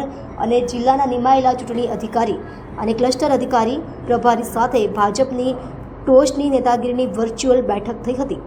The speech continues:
તેના આધારે પ્રમુખના નામના કવર બનાવવામાં આવ્યા હતા. જે તે સમયે શહેરમાં જઈને ખોલીને પ્રમુખના નામની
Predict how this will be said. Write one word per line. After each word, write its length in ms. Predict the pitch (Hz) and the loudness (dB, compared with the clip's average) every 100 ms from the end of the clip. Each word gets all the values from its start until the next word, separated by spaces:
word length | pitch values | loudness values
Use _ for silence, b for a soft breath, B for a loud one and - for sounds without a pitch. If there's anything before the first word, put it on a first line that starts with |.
| - - | -12 -6
તેના 180 | 190 196 | -2 0
આધારે 260 | 208 262 311 277 | 4 4 6 2
પ્રમુખના 420 | 240 285 285 269 269 | 0 0 2 2 4
નામના 320 | 226 240 226 262 247 | 2 2 0 0 -2
કવર 280 | 220 226 226 | -2 -2 -2
બનાવવામાં 440 | 202 196 208 226 247 | -2 -2 -2 0 2
આવ્યા 180 | 247 247 | 2 2
હતા. 120 | 320 B B B B - | 0 B B B B 0
જે 80 | 247 | 2
તે 80 | 254 320 | 4 2
સમયે 320 | 302 285 294 339 | 2 2 2 0
શહેરમાં 500 | - 262 269 254 262 | 2 2 4 4 4
જઈને 200 | 254 240 240 - | 4 2 0 0
ખોલીને 320 | 240 247 254 269 | 0 2 0 0
પ્રમુખના 440 | 233 220 254 247 226 | 0 -2 -2 -2 0
નામની 300 | 214 214 | 0 0